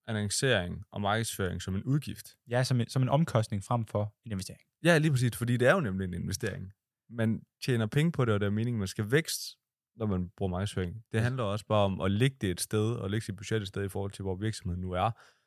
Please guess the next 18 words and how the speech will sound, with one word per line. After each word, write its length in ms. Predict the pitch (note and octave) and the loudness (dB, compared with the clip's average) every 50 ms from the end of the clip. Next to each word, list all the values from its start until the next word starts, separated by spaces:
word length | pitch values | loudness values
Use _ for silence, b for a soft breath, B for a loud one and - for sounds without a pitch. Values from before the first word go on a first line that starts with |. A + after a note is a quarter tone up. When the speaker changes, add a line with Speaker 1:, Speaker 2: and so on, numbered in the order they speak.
| b b b b b b _ _ _ _ _ _ _ - | b b b b b b _ _ _ _ _ _ _ -10
Speaker 1:
økonomisk. 580 | G#2+ F#2+ G#2+ G#2 A#2 C3+ C3 G2+ F2+ - - - _ _ _ _ _ _ _ _ _ - | -4 0 2 4 6 6 4 2 0 -2 -4 -8 _ _ _ _ _ _ _ _ _ -8
Speaker 2:
Ja, 40 | - | -6
altså 160 | A2 A#2 A2 | -6 -4 0
Speaker 1:
Og 60 | A2 B2 | 4 4
Speaker 2:
på 40 | |
Speaker 1:
så, 180 | B2+ C3 B2 - - - - - | 4 4 4 0 -2 -8 -6 -2
og 120 | D3 B2+ | 0 2
så 80 | B2 C#3 | 4 4
er 40 | C3 | 4
det 100 | B2 A#2+ | 4 4
ligesom, 380 | B2 B2 A#2+ B2 A#2 G#2+ F#2+ | 4 4 4 4 4 2 0
sæt 300 | - - B2+ A#2+ - - | -2 -2 -4 -4 -2 -2
det, 220 | - G#2 G2 F#2+ F2+ - _ _ - _ _ _ _ _ - | 0 0 0 0 -2 -6 _ _ -20 _ _ _ _ _ -6
det, 120 | B2 G#2 - _ _ _ | -6 -6 -6 _ _ _
det 100 | B2 A2 | -10 -6
kan 100 | - - | -4 -2
jeg 80 | G#2+ G2+ | -2 -2
ligesom 400 | G#2 G#2 G2+ A#2 G2+ F#2 E2+ | -2 -2 -2 -4 -4 -6 -8